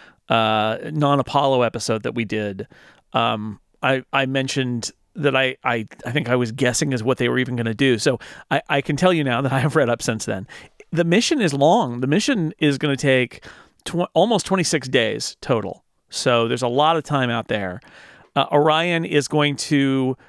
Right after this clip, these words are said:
it, as we record this, it's on its way to the moon. It's going to orbit the moon for about six days. Th-, th-, there's actually a, uh, kind of a dramatic, uh,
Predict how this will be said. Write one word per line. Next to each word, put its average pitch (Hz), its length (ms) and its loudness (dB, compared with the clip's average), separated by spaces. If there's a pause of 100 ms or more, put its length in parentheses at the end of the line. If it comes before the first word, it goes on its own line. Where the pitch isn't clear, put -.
(140)
it, 143 240 4
as 147 200 2
we 151 80 4
record 185 400 2
this, 156 160 0
it's 127 100 -6
on 113 180 -2
its 110 140 -8
way 104 160 -4
to 104 60 -6
the 107 80 -8
moon. 104 400 -8 (320)
It's 151 160 -2
going 165 240 2
to 156 140 0
orbit 170 320 2
the 165 60 -10
moon 147 220 0
for 143 160 0
about 131 260 2
six - 280 -4
days. 127 580 2
Th-, 175 180 -4
th-, - 180 -6
there's 175 180 0
actually 196 380 0
a, 151 360 2
uh, 135 200 2 (300)
kind 156 160 0
of 147 80 2
a 139 80 2
dramatic, 139 840 -2 (380)
uh, 127 200 2